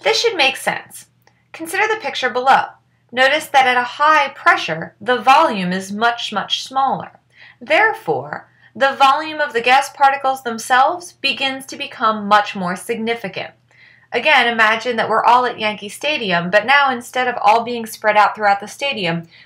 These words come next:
we've all crammed into one elevator. Now the volume of our bodies is much more significant as to the,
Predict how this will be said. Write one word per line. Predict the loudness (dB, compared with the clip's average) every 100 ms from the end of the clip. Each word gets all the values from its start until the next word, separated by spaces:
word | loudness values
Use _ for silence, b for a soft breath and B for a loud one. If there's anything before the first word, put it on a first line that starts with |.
| B
we've | -8 -2 4
all | 4 4
crammed | 0 0 0 0
into | -6 -6
one | -6 -6 -4 0
elevator. | 0 0 -4 -8 -10 -16 _ _ b b
Now | -2 2 4 4
the | 0 -2
volume | 2 4 4 0 -2
of | 2
our | 2 4
bodies | 4 4 2 -2 -4
is | -4
much | 0 0 -2
more | -4 -6
significant | -6 -8 -8 -8 -8 -10 -10 -4
as | -4 -2
to | -4
the, | -6 -6